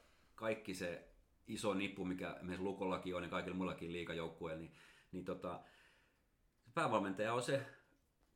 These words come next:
joka, joka vetää sitä eturintamasta sitä jengiä, mutta että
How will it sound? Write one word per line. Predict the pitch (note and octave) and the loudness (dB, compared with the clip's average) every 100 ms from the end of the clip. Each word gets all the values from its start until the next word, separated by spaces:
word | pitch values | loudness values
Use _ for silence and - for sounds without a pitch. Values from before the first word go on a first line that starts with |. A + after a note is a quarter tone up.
| - | -8
joka, | A2 - | -8 -4
joka | A#2+ B2+ A#2+ | -2 0 2
vetää | B2+ B2+ G#2+ | 0 2 0
sitä | G#2 G#2 G2 - - _ - | 0 -2 -2 -4 -14 _ -6
eturintamasta | A#2 A#2 G#2 F#2+ F#2 F2+ | -2 2 2 2 2 0
sitä | G#2 F#2+ | 0 2
jengiä, | G2 G2+ F#2 F2 | 2 2 2 0
mutta | F2 F2 | -2 -2
että | F2+ - | -2 -2